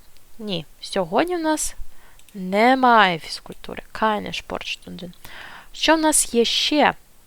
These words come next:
Noch це ще. Математика, музика, інформатика та мистецтво. Danke sehr, bitte sehr. Дякую, будь ласка. Бачимо, zwei Englischstunden.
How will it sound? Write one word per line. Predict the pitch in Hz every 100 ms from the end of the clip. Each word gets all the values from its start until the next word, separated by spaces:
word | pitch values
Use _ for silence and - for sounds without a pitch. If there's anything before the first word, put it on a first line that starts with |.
| - -
Noch | 214 294 -
це | - 185 180
ще. | - - - 175 - - - - - - - - - - - - - - - -
Математика, | 381 339 285 285 277 - 233
музика, | 214 240 247 202
інформатика | 190 185 175 220 294 - 202
та | -
мистецтво. | 190 185 - - - - 180 170 - -
Danke | 226 254 247 196
sehr, | 160 165 165 -
bitte | 208 - -
sehr. | - 160 170 -
Дякую, | 208 247 - 233 -
будь | 196
ласка. | 175 175 - - - - - - -
Бачимо, | 202 190 - 180
zwei | - 220 277 -
Englischstunden. | 196 185 - - - 180 170